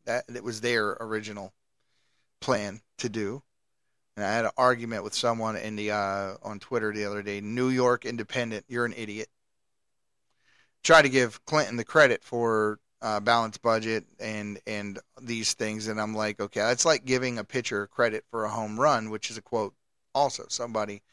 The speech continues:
had, uh, wrote that I, I, I'm citing. But Clinton, Clinton didn't balance that budget. I, I, if Clinton denied his own spending, yes, but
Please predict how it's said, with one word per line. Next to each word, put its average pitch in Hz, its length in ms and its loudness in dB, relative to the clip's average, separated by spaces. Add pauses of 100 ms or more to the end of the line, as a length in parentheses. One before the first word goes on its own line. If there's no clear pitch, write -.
(400)
had, 107 300 -4
uh, 98 320 2
wrote 110 340 2
that 101 120 -4
I, 101 140 0
I, 101 320 -2
I'm 104 120 -6
citing. 113 440 2 (480)
But 120 280 2 (2750)
Clinton, 143 440 -2
Clinton 170 320 -2
didn't 110 300 -2
balance 107 380 -2
that 104 180 -4
budget. 117 320 -6 (1900)
I, 160 40 2
I, 156 320 0 (120)
if 135 200 0
Clinton 147 320 -2
denied 143 480 4
his 135 160 0
own 127 200 2
spending, 139 520 2
yes, 135 320 -2
but 123 300 2